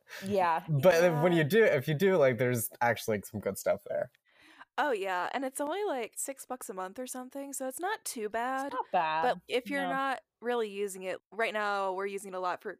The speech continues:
Speaker 3: Dickinson, Ted
Speaker 1: Mm-hmm.
Speaker 3: Lasso, and then also, if you're a big theater person like I am, Come From Away, the original Broadway cast,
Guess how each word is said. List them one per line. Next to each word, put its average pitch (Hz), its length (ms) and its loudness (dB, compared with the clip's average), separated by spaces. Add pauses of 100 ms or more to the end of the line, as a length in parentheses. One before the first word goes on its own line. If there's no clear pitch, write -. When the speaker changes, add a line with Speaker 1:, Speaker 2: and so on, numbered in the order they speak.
(140)
Speaker 3:
Dickinson, 214 760 -6
Ted 208 180 -8
Speaker 1:
Mm-hmm. 220 120 -2
Speaker 3:
Lasso, 190 460 0
and 220 180 -2
then 214 120 2
also, 233 680 0
if 208 200 -4
you're 220 160 0
a 214 40 -2
big 208 360 -2
theater 196 260 -2
person 202 240 -6
like 175 100 -6
I 175 140 -2
am, 190 340 -2 (380)
Come 240 200 -2
From 302 160 -2
Away, 202 500 2
the 196 160 -2
original 190 440 -2
Broadway 196 460 -2
cast, 202 600 0